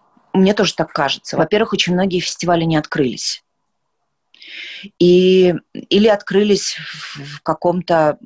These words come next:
урезанном формате, в интернет-формате. А очень многие, э, режиссеры и продюсеры не хотят отдавать свои фильмы вот для такого формата.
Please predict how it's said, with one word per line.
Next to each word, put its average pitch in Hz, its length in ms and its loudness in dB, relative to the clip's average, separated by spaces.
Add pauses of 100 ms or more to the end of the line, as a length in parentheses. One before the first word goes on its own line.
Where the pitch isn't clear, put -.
(180)
урезанном 143 540 0
формате, 151 800 -2
в 87 340 -8
интернет-формате. 131 1040 -4
А 147 140 0
очень 175 320 0
многие, 165 640 2 (440)
э, 160 280 2
режиссеры 170 500 0
и - 20 -6
продюсеры 190 800 -2
не 180 260 2
хотят 226 440 -2 (180)
отдавать 143 520 -2
свои 139 280 -2
фильмы 196 540 2 (260)
вот 151 300 -2
для 143 180 -2
такого 139 400 -2
формата. 139 640 -4